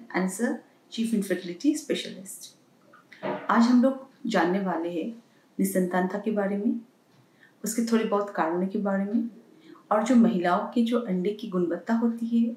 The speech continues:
और जो एमएच levels, उसकी, उससे महिलाओं के माँ बनने पे कितना असर पड़ता है, उसके बारे में थोड़ा जानकारी लेंगे। तो निसंतानता के बारे में जब हम लोग बात कर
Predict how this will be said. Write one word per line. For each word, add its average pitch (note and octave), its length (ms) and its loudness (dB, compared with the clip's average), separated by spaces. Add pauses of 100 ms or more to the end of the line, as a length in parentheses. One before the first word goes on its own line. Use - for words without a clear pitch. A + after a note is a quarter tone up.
और G3 100 0
जो G3+ 200 -2
एमएच G3 420 0
levels, E3 540 -6 (840)
उसकी, A#3 580 0 (520)
उससे A#3+ 560 0
महिलाओं F#3+ 460 0
के C#4 320 -2
माँ G3 400 2
बनने G#3 220 -2
पे A#3 120 -6
कितना - 300 -6
असर F#3+ 280 -2
पड़ता G3 300 -6
है, A#3+ 160 -6
उसके - 240 -6
बारे E3 240 -2
में - 160 -4
थोड़ा F#3 240 -6
जानकारी - 480 -4
लेंगे। - 400 -8 (1400)
तो C4+ 60 2
निसंतानता B3 640 6
के D4 120 0
बारे A#3+ 240 4
में A#3+ 140 6
जब A#3 140 4
हम A3+ 120 8
लोग A3+ 140 6
बात - 320 0
कर - 120 -6